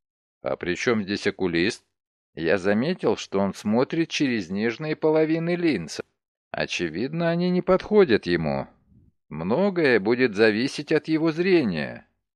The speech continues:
Окружной прокурор захочет, чтобы он произвел хорошее впечатление. В настоящее время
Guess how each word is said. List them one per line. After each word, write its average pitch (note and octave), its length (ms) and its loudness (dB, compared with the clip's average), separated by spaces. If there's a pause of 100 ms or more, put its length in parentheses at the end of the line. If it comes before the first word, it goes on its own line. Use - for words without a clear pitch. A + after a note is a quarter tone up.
(100)
Окружной F#2+ 640 -2
прокурор A#2 600 -2
захочет, B2 560 -2
чтобы D#3 340 -2
он D#3 120 -2
произвел D#3+ 580 0
хорошее E3 520 2
впечатление. D3+ 1040 0 (460)
В - 100 -12
настоящее F#2+ 840 2
время A#2+ 580 -2